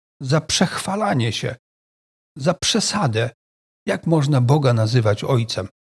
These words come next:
A jednak właśnie tak mówi Słowo Boże.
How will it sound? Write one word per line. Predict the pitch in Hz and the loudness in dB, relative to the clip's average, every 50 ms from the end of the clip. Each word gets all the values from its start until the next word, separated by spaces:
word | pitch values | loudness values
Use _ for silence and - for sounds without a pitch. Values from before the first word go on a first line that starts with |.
| _ _ _ - - | _ _ _ -10 -4
A | - | -2
jednak | 151 147 139 147 151 143 131 | 0 0 2 2 2 2 2
właśnie | 127 135 131 123 - 120 110 | 2 2 0 2 0 -2 -2
tak | - 214 202 - - | -2 -4 -4 -2 0
mówi | 185 151 143 160 143 | 0 0 2 0 -2
Słowo | - - - 113 120 123 | -2 -2 -2 0 0 0
Boże. | 110 107 95 92 - - - | 0 0 -2 -2 -4 -8 -14